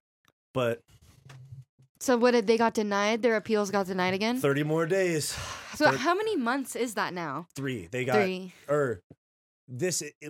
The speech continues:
Speaker 1: at the, it'll be three months at the end of it because they got locked up on,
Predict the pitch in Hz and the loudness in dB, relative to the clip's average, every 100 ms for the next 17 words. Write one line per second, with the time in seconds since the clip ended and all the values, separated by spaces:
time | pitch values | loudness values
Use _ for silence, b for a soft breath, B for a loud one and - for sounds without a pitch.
0 | 143 147 - 147 175 160 156 - 156 151 | -8 -8 -8 -8 -4 -4 -4 -6 -6 -4
1 | 151 151 - 120 107 117 123 156 131 127 | -6 -8 -8 -12 -10 -10 -4 -4 -6 -10
2 | - 127 110 95 117 120 107 107 - 110 | -6 -6 -4 -6 -4 -4 -4 -6 -6 -6
3 | 110 - - 110 104 104 101 95 92 | -6 -10 -10 -8 -6 -6 -8 -10 -14